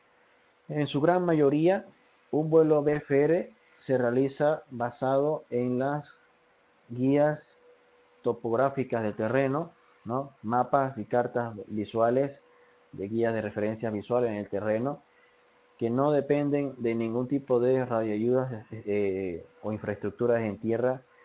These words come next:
como ayudas o servicios a la navegación. A diferencia de que la navegación no autónoma sí llegaría a necesitar y tener presente en todo momento información de esas dependencias en tierra para determinar su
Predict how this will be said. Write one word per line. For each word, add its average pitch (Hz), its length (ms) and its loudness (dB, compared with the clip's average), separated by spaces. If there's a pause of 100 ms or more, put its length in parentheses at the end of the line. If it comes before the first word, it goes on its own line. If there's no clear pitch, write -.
(200)
como 110 240 -6
ayudas 120 340 0
o 107 60 -6
servicios 113 420 -4
a 107 60 -2
la 101 100 -2
navegación. 92 600 -4 (880)
A 110 120 -2
diferencia 123 580 0
de 120 180 2
que 131 320 0
la 107 140 -4
navegación 110 800 -2
no 123 160 -4
autónoma 147 680 -2 (380)
sí 180 320 -2
llegaría 135 760 2
a 113 60 -4
necesitar 110 640 -2
y 120 80 -2
tener 113 340 -4
presente 131 560 -2
en 101 80 -6
todo 120 240 0
momento 123 600 -4 (520)
información 120 760 -2
de 120 100 4
esas 131 220 -4
dependencias 123 720 -4
en 110 140 -8
tierra 135 420 0 (460)
para 127 340 2
determinar 110 600 -4
su 143 280 -4